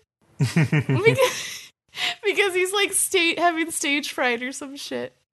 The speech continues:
Speaker 2: Uh, and
Speaker 1: <laughs>
Speaker 2: that's pretty adorable. And you, and he reminds everyone he's only, like, nineteen, which is insane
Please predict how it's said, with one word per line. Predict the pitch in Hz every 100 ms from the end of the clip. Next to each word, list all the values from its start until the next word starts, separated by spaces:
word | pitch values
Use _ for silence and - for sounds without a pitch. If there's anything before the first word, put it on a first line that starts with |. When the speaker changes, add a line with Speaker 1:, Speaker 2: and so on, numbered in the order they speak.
| _ _ _ _ _ 151 -
Speaker 2:
Uh, | 185 226 214
and | 185 262 135 -
Speaker 1:
<laughs> |
Speaker 2:
that's | 330 294
pretty | - 233 170
adorable. | 175 170 165 175
And | 196 247
you, | 226
and | 233
he | 233 247 254
reminds | 247 226 220 285
everyone | 233 185 190
he's | 202
only, | 196 214
like, | 180 165
nineteen, | 165 165 - 180 160 156 143 156 -
which | 180 185 - - _ _ _ _ _ _ _ _ 240 -
is | 233 226
insane | 233 214 185 160 156 196